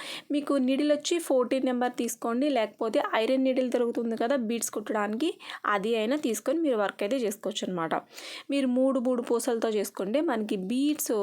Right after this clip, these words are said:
మ-, అది మిర్రర్ చుట్టూ మనకి బీడ్స్ వర్క్ అనేది చాలా బాగా కనిపిస్తుంది అనమాట. నెక్స్ట్ వీడియోలో మీకు ఏం చూపిస్తానంటే లోడింగ్, ఆ, థ్రెడ్ కానీ పూసలు కానీ పెట్టి మీకు లోడింగ్ అయితే నేను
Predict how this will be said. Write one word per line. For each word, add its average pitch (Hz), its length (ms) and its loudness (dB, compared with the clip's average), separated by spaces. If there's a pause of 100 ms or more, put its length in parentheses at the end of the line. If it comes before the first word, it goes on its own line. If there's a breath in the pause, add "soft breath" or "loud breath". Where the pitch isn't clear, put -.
(140)
మ-, 226 220 0
అది 226 160 2
మిర్రర్ 240 320 2 (120)
చుట్టూ 220 280 -6
మనకి 262 240 0
బీడ్స్ 220 340 -4
వర్క్ 196 220 -4
అనేది 226 200 -2 (120)
చాలా 214 180 0 (220)
బాగా 190 280 -2
కనిపిస్తుంది 196 580 -4
అనమాట. 175 140 -2 (680 loud breath)
నెక్స్ట్ 240 340 -2
వీడియోలో 285 260 4
మీకు 262 260 0
ఏం 247 100 0
చూపిస్తానంటే 233 680 -2
లోడింగ్, 226 500 2 (400 loud breath)
ఆ, 202 340 2 (180)
థ్రెడ్ 214 280 2
కానీ 214 320 2
పూసలు 226 360 0
కానీ 196 220 0
పెట్టి 190 240 -2
మీకు 311 240 0
లోడింగ్ 202 420 0
అయితే 185 180 0
నేను 262 180 2